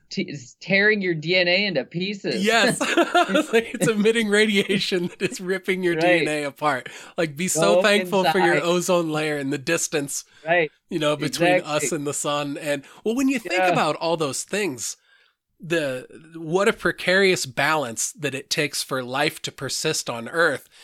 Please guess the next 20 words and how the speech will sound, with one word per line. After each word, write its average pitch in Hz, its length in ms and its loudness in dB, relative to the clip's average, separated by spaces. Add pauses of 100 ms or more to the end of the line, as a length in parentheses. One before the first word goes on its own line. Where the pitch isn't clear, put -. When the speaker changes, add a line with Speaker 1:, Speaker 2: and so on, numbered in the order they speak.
(160)
Speaker 2:
And 160 100 -2
the 156 80 -2
fact 170 300 -2
that, 147 120 0
you - 60 -2
Speaker 1:
Yeah. 123 60 0
Speaker 2:
know, 147 160 0
our 151 160 4
moon, 190 560 2 (380)
which 160 240 0
is 147 260 -4 (120)
so 262 280 -4
much 214 180 0
larger 185 380 2
than 156 180 0
other 151 200 0
moons, 196 400 2
and 135 100 -2
it 135 140 -8
kinda 139 340 -2